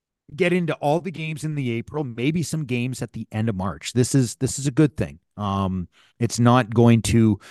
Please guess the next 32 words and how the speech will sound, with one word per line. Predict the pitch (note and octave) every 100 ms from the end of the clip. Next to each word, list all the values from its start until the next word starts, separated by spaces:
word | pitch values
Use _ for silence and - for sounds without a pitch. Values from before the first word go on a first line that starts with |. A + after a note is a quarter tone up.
| - -
it's | -
not | A#2+ A#2+
gonna | A2+
be | A2
devastating | E2+ F2 C3+ B2 B2+ - A#2+ G#2+ G#2 G2
for | - A2+ G#2+ G2+
his, | A2 G#2 G2 F#2 - -
his | - A2+
season. | - C3+ C3 G#2 G2
You | G#2
don't | F2+ D3 F3
wanna | C#3+ B2+ G2+
have | G#2+ G#2
an | G#2+
injury | G#2+ F#2+ G#2+ G#2
where | F#2 G2+
you | F#2+ F2 G2 F#2+ F#2+ - - _ _
can't | - C3 C#3+ C3
finish | - - - C3 A2 - -
the | G#2+
season | - A2+ G#2+ G2+ G2+ F2 E2+ A#2
and | G#2
get | F2 A#2 G#2+
games | G2+ G#2+ G#2+ G#2+ G#2
in, | G#2+ A2
because | G2+ A2 F#2+
I | F#2
think | - C3 A#2
mentally | F#2 G2+ A#2 D#3+ - A#2+ A#2
for | A2 G#2
your | F#2+ F#2
psyche, | - A#2+ B2 - B2